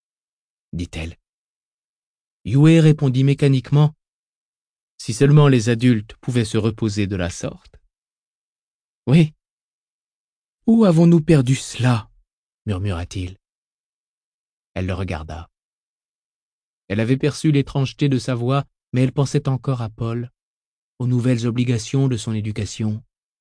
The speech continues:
à toutes les différences qui allaient se manifester dans son existence sur ce monde, une existence qui ne ressemblerait pas à celle qu'elle avait un jour rêvée pour lui. « Bien sûr, nous perdons quelque chose, » dit-elle.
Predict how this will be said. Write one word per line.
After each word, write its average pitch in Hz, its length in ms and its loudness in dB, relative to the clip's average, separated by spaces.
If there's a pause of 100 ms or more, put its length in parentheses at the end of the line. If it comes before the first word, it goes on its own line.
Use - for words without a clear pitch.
(640)
à 123 100 -6
toutes - 320 -8
les 135 100 0
différences 143 640 -2
qui - 140 -6
allaient 120 160 -2
se - 120 -6
manifester 135 680 -2
dans 135 100 -2
son 123 180 -4
existence 120 640 -4
sur - 220 -8
ce - 140 -8
monde, 95 400 -6 (960)
une 98 80 -2
existence 127 640 0
qui - 120 -10
ne 120 140 0
ressemblerait 117 580 -4
pas 110 240 -4
à 95 80 -4
celle 98 380 -6
qu'elle 98 160 -8
avait 98 260 -8
un 104 100 -2
jour 101 300 -6
rêvée 92 320 -8
pour 85 220 -10
lui. « 76 280 -16 (1600)
Bien 214 160 6
sûr, 185 400 -2 (680)
nous 127 240 2
perdons 143 460 2
quelque 147 300 -2
chose, » 196 400 -10 (880)
dit-elle. 85 420 -8